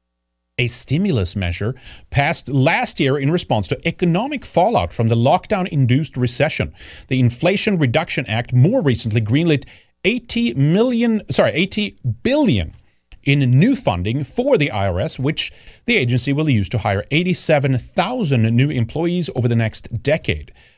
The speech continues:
Officials have said that more than, uh, doubling the agency's headcount is intended to decrease <laughs> wait times for phone calls and help centers. Sure. As well as upgrade information technology used by agents. Scan, scan everything,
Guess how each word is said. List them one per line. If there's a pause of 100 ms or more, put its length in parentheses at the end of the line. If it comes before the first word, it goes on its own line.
(100)
Officials
have
said
that
more
than, (380)
uh,
doubling
the
agency's
headcount
is
intended
to
decrease
<laughs>
wait
times
for
phone
calls
and
help
centers. (260)
Sure. (720)
As
well
as
upgrade
information
technology
used
by
agents.
Scan,
scan
everything,